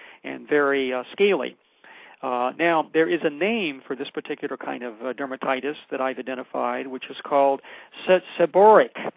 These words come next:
S E B O R R H E I C, dermatitis. That, uh, is, uh, it looks,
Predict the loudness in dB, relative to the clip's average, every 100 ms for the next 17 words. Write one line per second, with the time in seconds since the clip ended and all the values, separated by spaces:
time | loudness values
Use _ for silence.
0 | _ -6 -6 -6 -8 -6 -6 -4 -2 0
1 | -2 -4 -6 -2 0 0 0 2 4 4
2 | 4 2 2 0 -2 -4 -4 -8 -6 -6
3 | -4 -4 -6 -8 -8 -8 -8 -6 -6 -4
4 | -2 -2 -2 -6 -16 -20 _ _ -20 -20
5 | -20 -12 2 4 4 2 -2 -2 -2 -2
6 | 0 2 2 2 0 -2 -2 4 2 2